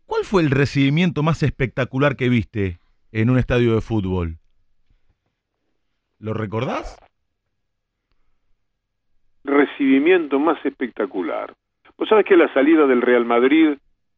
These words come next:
Speaker 2: eh, con el Nessun Dorma a través de los parlantes de todo el estadio, es algo muy grandioso,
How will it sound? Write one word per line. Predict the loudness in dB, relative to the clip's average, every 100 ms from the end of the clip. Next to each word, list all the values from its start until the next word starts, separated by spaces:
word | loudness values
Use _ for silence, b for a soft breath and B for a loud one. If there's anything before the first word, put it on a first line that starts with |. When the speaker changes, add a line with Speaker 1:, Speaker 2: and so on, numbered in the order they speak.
| _ _ _ _ _ -2
Speaker 2:
eh, | -2 0
con | 0 2 0 -2 -8 -6
el | -2 0 0
Nessun | -4 0 0 0 2
Dorma | 2 2 0 0 0 -2 -6
a | -6
través | -2 2 4 4 2
de | 2 2 4 2
los | 0 -2
parlantes | -2 2 2 0 -4
de | -6
todo | -2 0 0
el |
estadio, | -2 -2 0 0 0 0 -2 _ _ _ _ _ _ _ _ _ _ _ _ _ _ -4
es | -4 2
algo | 2 2 0
muy | 0 2
grandioso, | 2 0 0 -2 -2 -6 -14 -14